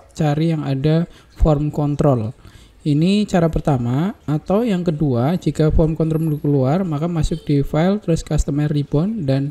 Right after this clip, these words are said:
masuk ke developer. Nah, seperti ini. Kita masukkan satu dulu, terus kemudian di drag, dan seperti di gambar ya, drag, terus kemudian tula-, eh, otomatis ada tulisan option,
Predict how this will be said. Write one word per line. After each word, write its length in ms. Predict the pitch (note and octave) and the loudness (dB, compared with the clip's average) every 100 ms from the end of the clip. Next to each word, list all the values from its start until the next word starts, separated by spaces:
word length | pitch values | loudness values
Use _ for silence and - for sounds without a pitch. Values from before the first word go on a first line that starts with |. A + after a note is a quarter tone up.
| - | -2
masuk 400 | C#3 C3+ E3+ - | 2 4 2 0
ke 120 | D#3+ D3+ | 2 2
developer. 640 | C#3 C3 C3+ C3+ C#3 A#2 G#2+ - - - - - - - - | 2 2 2 2 2 0 -2 -12 -20 -20 -20 -20 -20 -18 -8
Nah, 240 | A#2+ A#2 | -4 -4
seperti 480 | - - B2 C#3 B2+ | -6 -6 -4 -2 -2
ini. 400 | B2+ D3 G#3 C4+ - - - - | 0 0 -2 -4 -12 -20 -20 -6
Kita 240 | D3+ F#3+ | -2 0
masukkan 480 | F#3+ F#3 F#3+ G#3 G#3+ | 4 4 4 0 0
satu 320 | - F#3+ F#3 | 0 2 2
dulu, 560 | E3 D3+ B2+ B2+ G3 C4+ - - - - - | 2 0 2 0 0 -4 -14 -20 -20 -20 -4
terus 240 | D3+ C#3+ | 0 0
kemudian 400 | D#3+ D3+ C#3+ C#3 | 2 2 2 2
di 160 | C3+ B2+ | 2 2
drag, 240 | D#3+ F3 D#3 | 2 2 0
dan 320 | C3 C3+ C3+ | 0 0 -2
seperti 800 | - D#3 D#3+ E3 F#3 F#3 F#3 - | -4 -4 -2 0 0 2 -2 -2
di 240 | D3+ D3 | 0 2
gambar 300 | C#3 C#3 E3+ E3+ | 2 4 4 4
ya, 240 | B2+ F3 E3+ - - | 2 0 -6 -12 -2
drag, 240 | - D#3+ G3 - - - | 4 4 4 -6 -14 -6
terus 160 | C#3+ | -4
kemudian 320 | - D3 D#3+ F#3+ | -2 0 0 0
tula-, 240 | F3+ D#3+ - - | -2 -2 -8 -6
eh, 120 | C#3+ D3 | 0 0
otomatis 520 | C#3+ E3+ D#3 G3 - | 2 0 2 2 2
ada 240 | D3 D3+ | 0 0
tulisan 360 | D#3 C3+ D#3+ C#3+ | 0 0 0 -2
option, 400 | B2+ - F3 A3+ | -4 -2 0 0